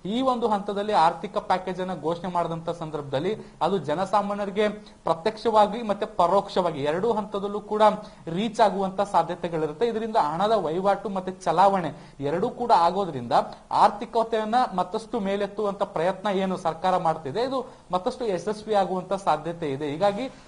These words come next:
lockdown ಅಂತ್ಯದ ಸಂದರ್ಭದಲ್ಲಿ ಆರ್ಥಿಕ package ಅನ್ನ ಘೋಷಣೆ ಮಾಡಿ ಅನ್ನೋ ಒಂದು ಸಲಹೆಯನ್ನ ಕೊಟ್ಟಿದ್ರು. ಅದೇ ರೀತಿ ಈಗ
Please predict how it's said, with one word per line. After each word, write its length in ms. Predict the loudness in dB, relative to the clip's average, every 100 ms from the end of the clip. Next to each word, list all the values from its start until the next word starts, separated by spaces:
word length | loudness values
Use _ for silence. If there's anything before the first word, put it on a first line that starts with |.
| 0
lockdown 420 | 0 2 0 2
ಅಂತ್ಯದ 380 | 0 -2 -2 -2 -2
ಸಂದರ್ಭದಲ್ಲಿ 800 | -4 -6 -4 -4 -2 -4 -6 -8 4
ಆರ್ಥಿಕ 380 | 4 4 -2 -2
package 360 | 2 0 0 -4
ಅನ್ನ 140 | -4 -2
ಘೋಷಣೆ 320 | -2 -2 -2
ಮಾಡಿ 260 | -2 0 0
ಅನ್ನೋ 140 | -2
ಒಂದು 180 | -4 -6
ಸಲಹೆಯನ್ನ 420 | -4 -2 -2 -2
ಕೊಟ್ಟಿದ್ರು. 560 | -4 -6 -6 -4 -2 0
ಅದೇ 260 | 0 2
ರೀತಿ 240 | 0 -2 -6
ಈಗ 220 | -4 4